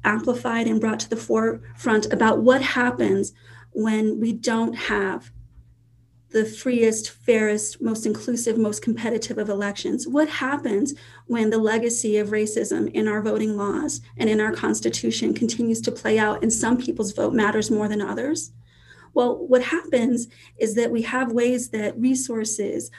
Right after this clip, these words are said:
are distributed, that decisions are made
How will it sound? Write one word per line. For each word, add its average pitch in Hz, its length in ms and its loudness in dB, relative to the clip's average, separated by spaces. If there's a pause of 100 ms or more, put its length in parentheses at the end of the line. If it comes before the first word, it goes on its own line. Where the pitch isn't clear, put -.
(160)
are 214 140 0
distributed, 220 760 -2
that 240 140 -2
decisions 240 560 0
are 220 100 0
made 220 380 0